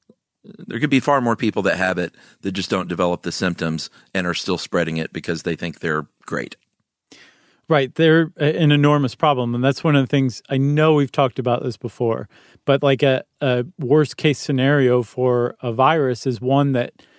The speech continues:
Speaker 2: in-, infects a person, but takes a
Speaker 1: Mm-hmm.
Speaker 2: while for symptoms to show up because, like you said, they're asimps walking around infecting everybody else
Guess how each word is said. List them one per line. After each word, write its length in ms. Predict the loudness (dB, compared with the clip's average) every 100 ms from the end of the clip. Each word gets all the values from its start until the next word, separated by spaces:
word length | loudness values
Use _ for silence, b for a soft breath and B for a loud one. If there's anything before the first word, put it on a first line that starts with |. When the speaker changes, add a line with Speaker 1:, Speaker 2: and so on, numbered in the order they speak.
| b _ -20 _ -6
Speaker 2:
in-, 220 | -6 -6 -6
infects 580 | 0 0 2 0 0 -4
a 60 |
person, 540 | 0 -2 0 -2 -2 -2
but 140 | -4 -2
takes 240 | -2 0
a 20 | 2
Speaker 1:
Mm-hmm. 100 | 4
Speaker 2:
while 240 | 4 2
for 140 | 0
symptoms 460 | -4 -2 0 -2 -4
to 60 | -6
show 220 | 0 0
up 120 | 0 -2
because, 580 | -6 0 2 2 0 b b
like 180 | -6 -4
you 60 | -2
said, 200 | 0 2
they're 140 | 2
asimps 580 | 2 0 0 -2 -2 0
walking 360 | 0 2 0 0
around 280 | 2 0 B B
infecting 600 | -4 -2 0 0 2 2
everybody 520 | 2 2 2 4 4 4
else 460 | 4 0 -4 -14